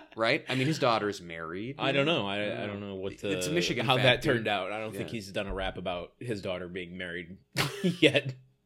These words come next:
Speaker 1: Well, the only way we can find things out about Eminem's life is for him to wait for him to do a rap about him, I guess.
Speaker 2: <laughs>
Speaker 1: That, that is the law.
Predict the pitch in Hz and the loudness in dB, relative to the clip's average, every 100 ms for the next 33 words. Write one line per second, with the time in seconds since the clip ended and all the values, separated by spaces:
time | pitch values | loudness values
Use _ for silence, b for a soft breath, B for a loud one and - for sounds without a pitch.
0 | - 123 131 127 - B B 139 175 185 | -4 4 4 2 -10 B B 0 4 4
1 | 175 175 156 147 156 170 147 143 143 135 | 4 2 2 2 2 0 2 4 6 4
2 | 127 135 127 127 123 131 123 - - 113 | 4 2 2 0 0 0 0 -2 -4 -4
3 | 107 101 110 135 147 139 120 143 123 135 | -6 -6 0 2 2 -2 2 4 6 4
4 | 185 123 87 90 175 92 175 180 151 123 | 2 0 0 4 6 8 8 8 6 2
5 | 135 - 113 127 131 127 120 160 131 92 | -2 -2 0 2 0 -4 -4 -4 -4 -6